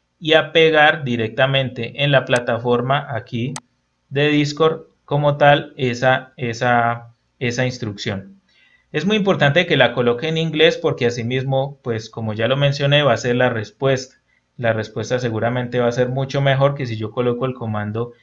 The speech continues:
en español. Entonces eso para que lo tengan en cuenta. Para yo empezar a, la creación, simplemente voy a abrir este comando de acá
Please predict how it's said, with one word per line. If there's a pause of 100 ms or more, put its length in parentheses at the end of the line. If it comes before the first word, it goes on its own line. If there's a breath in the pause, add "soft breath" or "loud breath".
(160 soft breath)
en
español. (240 soft breath)
Entonces
eso
para
que
lo
tengan
en
cuenta.
Para
yo
empezar
a,
la
creación, (280 soft breath)
simplemente
voy
a
abrir
este
comando
de
acá